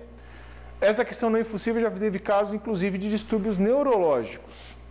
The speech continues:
tá? Então, inclusive, de você ter lesão piogranulomatosa e sistema nervoso central, ao ponto de determinar sinais neurológicos no animal. Então, vocês estão vendo a quantidade de sinais clínicos que podem aparecer,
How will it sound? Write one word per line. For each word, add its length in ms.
tá? 300
Então, 220
inclusive, 340
de 80
você 220
ter 220
lesão 380
piogranulomatosa 1040
e 40
sistema 360
nervoso 440
central, 720
ao 100
ponto 300
de 80
determinar 540
sinais 320
neurológicos 580
no 80
animal. 460
Então, 140
vocês 160
estão 200
vendo 180
a 60
quantidade 580
de 60
sinais 260
clínicos 300
que 80
podem 300
aparecer, 840